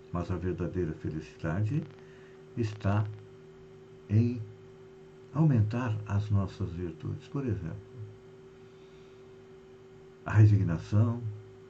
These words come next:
que é o consentimento do nosso coração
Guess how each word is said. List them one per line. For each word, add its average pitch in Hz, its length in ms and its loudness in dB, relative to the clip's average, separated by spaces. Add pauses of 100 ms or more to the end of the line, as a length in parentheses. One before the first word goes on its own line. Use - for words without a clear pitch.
(460)
que 98 60 -4
é 85 40 -2
o 80 80 -2
consentimento 90 1080 -2 (1400)
do 101 120 4
nosso 87 400 -2
coração 85 640 -2